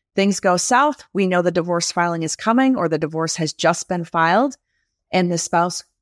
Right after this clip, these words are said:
cleans out that bank account and you are left penniless. You have nothing to go get a new apartment,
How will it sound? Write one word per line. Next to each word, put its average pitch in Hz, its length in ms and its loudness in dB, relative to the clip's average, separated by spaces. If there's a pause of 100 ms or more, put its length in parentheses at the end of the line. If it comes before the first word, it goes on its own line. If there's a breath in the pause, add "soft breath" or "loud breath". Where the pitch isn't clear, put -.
(160)
cleans 202 220 0
out 214 140 2
that 226 160 -2
bank 180 180 0
account 170 400 -4
and 180 160 -2
you 175 80 -2
are 175 140 -4
left 165 240 -6
penniless. 156 520 -2
You 170 120 -2
have 165 200 0
nothing 170 580 -2
to - 140 -2
go 180 180 2
get 190 120 0
a 190 80 -2
new 180 140 -2
apartment, 147 560 -2